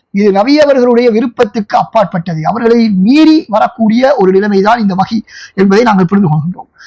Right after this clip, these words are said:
இரண்டாவது, நாங்கள் மீண்டும் அதனை ஆய்வு செய்தால், அந்த, அஹ், நிலைமைகளை ஆய்வு செய்தால்,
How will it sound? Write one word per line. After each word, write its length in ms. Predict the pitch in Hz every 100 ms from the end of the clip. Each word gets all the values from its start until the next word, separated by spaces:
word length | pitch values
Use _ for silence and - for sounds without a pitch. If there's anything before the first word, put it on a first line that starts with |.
| - -
இரண்டாவது, 800 | 226 330 339 285 226 202 277 302 - _ _ _ _ _ _ _ _ _ _ 165
நாங்கள் 540 | 208 247 214 196 202 - -
மீண்டும் 340 | 247 330 320
அதனை 220 | 294 277
ஆய்வு 280 | 240 254 262
செய்தால், 480 | 220 208 180 208 247
அந்த, 220 | - 208
அஹ், 360 | 190 - - -
நிலைமைகளை 500 | 240 240 247 202 196
ஆய்வு 240 | 208 233
செய்தால், 480 | 185 180 185 285 320